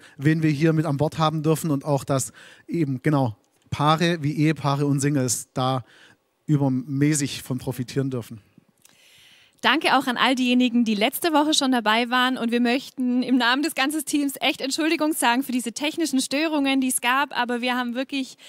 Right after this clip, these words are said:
Speaker 2: super hart dran gearbeitet und wir hoffen, dass ihr heute eine ganz, ganz tolle Livestream-Erfahrung haben werdet und es keine Aussetzer mehr geben wird. Also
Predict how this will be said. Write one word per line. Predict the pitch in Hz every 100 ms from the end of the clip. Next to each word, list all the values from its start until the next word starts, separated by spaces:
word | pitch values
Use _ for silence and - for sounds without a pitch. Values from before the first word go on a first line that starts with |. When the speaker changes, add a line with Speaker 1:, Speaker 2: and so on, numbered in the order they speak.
| - - -
Speaker 2:
super | - 349 - 285
hart | 285 - -
dran | 247 254
gearbeitet | - 214 262 254 262 269
und | 254
wir | 254 254
hoffen, | 269 254
dass | 240
ihr | 240
heute | 233 233
eine | 240 240
ganz, | 254 254 254
ganz | 240 233
tolle | 254 240 233
Livestream-Erfahrung | 220 233 - - 240 233 214 226 226 220 233
haben | 226 233 226
werdet | 214 208 240 - - - -
und | - 240
es | 240
keine | - 247 247 -
Aussetzer | 226 277 254 -
mehr | 233 202
geben | 208 220 226 220
wird. | 208 208
Also | - 214